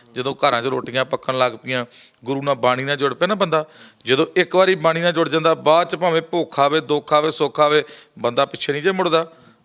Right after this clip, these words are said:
ਅਸੀਂ ਪਹਿਲਾਂ ਮੰਨ ਲਓ ਕਲੀਨ ਸ਼ੇਵ ਸੀ, ਪੰਦਰਾਂ ਸਾਲ ਪਹਿਲਾਂ ਦੁਨੀਆ ਦੇ ਰੰਗ ਤਮਾਸ਼ੇ ਵੇਖ ਕੇ ਮੁੜੇ ਆ। ਅੱਜ ਸਾਨੂੰ ਕੋਈ ਵਾਪਸ ਨਹੀਂ ਮੋੜ ਸਕਦਾ,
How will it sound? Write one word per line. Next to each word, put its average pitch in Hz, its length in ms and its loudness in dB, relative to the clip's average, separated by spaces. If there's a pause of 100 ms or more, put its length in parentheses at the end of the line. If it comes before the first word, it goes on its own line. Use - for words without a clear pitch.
(120)
ਅਸੀਂ 143 140 -2
ਪਹਿਲਾਂ 156 300 2
ਮੰਨ 143 200 2
ਲਓ 151 80 2
ਕਲੀਨ 139 460 -6
ਸ਼ੇਵ 151 260 2
ਸੀ, 123 220 -8 (500)
ਪੰਦਰਾਂ 131 300 2
ਸਾਲ 123 240 2
ਪਹਿਲਾਂ 127 260 -2
ਦੁਨੀਆ 127 340 -2
ਦੇ 135 60 0
ਰੰਗ 131 160 2
ਤਮਾਸ਼ੇ 131 420 -4
ਵੇਖ 123 200 -4
ਕੇ 139 120 -4
ਮੁੜੇ 117 280 -4
ਆ। 107 100 -6 (540)
ਅੱਜ 160 100 -2
ਸਾਨੂੰ 175 280 0
ਕੋਈ 185 100 0
ਵਾਪਸ 160 320 2
ਨਹੀਂ 147 120 -6
ਮੋੜ 117 200 -8
ਸਕਦਾ, 107 340 -8